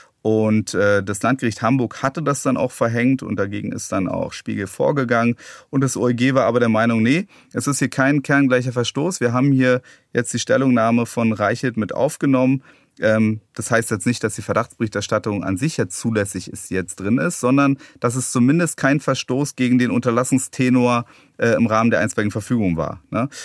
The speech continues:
Das ist auf jeden Fall, ähm, aus meiner Sicht, ja, Karma, würde ich sagen, äh, weil Jörn Reichelt eben für viele äußerst rechtswidrige Berichterstattungen verantwortlich ist und sich jetzt hier,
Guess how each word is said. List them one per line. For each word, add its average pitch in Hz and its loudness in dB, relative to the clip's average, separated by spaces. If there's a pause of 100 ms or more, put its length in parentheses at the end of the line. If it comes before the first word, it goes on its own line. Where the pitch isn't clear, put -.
(220)
Das 107 -2
ist 147 0
auf 139 0
jeden 135 4
Fall, 123 4
ähm, 113 0
aus 117 -4
meiner 127 4
Sicht, 120 -2
ja, 131 2 (420)
Karma, 139 2
würde 151 0
ich 147 -2
sagen, 151 2 (320)
äh, 120 4
weil 120 2
Jörn 127 4
Reichelt 123 0
eben 123 0
für 123 -4
viele 143 2 (320)
äußerst 135 2
rechtswidrige 127 0
Berichterstattungen 117 -2
verantwortlich 127 -2
ist - -4
und 110 -2
sich 110 -6
jetzt 104 -2
hier, 110 0